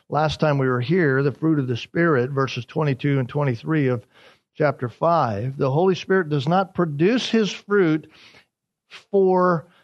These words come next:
our private enjoyment. Let me say that again. The fruit of the Spirit is not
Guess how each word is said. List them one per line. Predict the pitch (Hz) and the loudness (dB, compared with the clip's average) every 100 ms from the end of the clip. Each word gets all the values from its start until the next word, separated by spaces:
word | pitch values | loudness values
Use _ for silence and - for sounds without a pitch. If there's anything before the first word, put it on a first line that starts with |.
| _ _ | _ _
our | 165 160 160 160 | 0 2 2 0
private | - - 160 156 156 156 | -2 2 2 2 0 0
enjoyment. | 170 151 131 156 160 135 113 - _ _ _ _ _ _ _ _ _ _ _ _ _ _ 160 | 0 2 2 2 2 2 -2 -10 _ _ _ _ _ _ _ _ _ _ _ _ _ _ -4
Let | |
me | 175 | -2
say | - 190 | 2 2
that | 180 175 | 4 2
again. | 156 175 147 113 - _ - | 2 2 2 -2 -8 _ -6
The | 139 | -2
fruit | - 240 285 | 2 2 2
of | |
the | 285 | 0
Spirit | 208 185 196 180 180 | -2 0 2 2 0
is | 185 135 | 0 2
not | 165 190 202 160 156 | 2 4 4 2 0